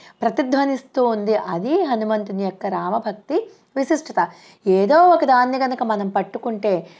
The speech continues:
ఖచ్చితంగా స్వామివారిలో లీనమవుతాము అంటూ కులశేఖరాళ్వార్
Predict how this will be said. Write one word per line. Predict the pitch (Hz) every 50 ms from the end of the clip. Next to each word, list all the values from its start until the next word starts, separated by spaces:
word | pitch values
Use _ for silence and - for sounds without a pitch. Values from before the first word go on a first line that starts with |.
| _ _ _ -
ఖచ్చితంగా | 214 208 208 - 220 196 226 208 202 202 226 277 349 - - - - _ - -
స్వామివారిలో | - 196 180 175 180 190 214 226 233 233 233 233 233 254 285 330
లీనమవుతాము | 339 330 294 277 262 262 262 262 254 247 247 262 226 214 214 214 226 214 208 -
అంటూ | 185 190 208 214 - 277 247 220 240 247 - - - - _ _
కులశేఖరాళ్వార్ | - 208 190 190 202 196 277 269 277 277 285 277 262 240 214 208 202 190 190 208 247 311